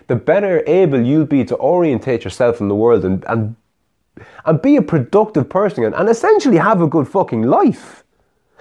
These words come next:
And nothing that I'm going to say or nothing that I have said is fucking new.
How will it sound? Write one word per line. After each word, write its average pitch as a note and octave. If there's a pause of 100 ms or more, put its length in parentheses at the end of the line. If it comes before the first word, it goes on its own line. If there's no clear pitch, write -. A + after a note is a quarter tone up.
(160)
And B3
nothing D4+
that A#3+
I'm A3+
going F#3+
to C#3+
say F3
or B2+
nothing G#3+
that E3+
I C3
have A#3
said A#2 (160)
is F#4
fucking D#4
new. D#4+